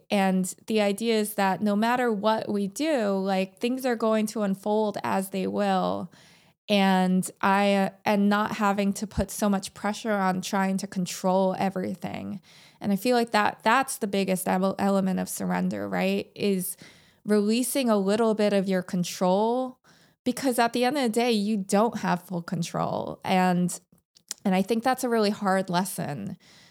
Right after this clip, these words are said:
because I think we all really, really want to be able to control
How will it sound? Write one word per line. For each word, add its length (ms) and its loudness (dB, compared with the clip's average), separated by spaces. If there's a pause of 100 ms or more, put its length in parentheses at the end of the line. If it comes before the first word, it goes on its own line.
(320)
because 320 0
I 120 4
think 240 -2
we 140 2
all 380 4
really, 540 2
really 440 2
want 460 -2
to 120 -8
be 100 0
able 140 -2
to 60 -14
control 680 -2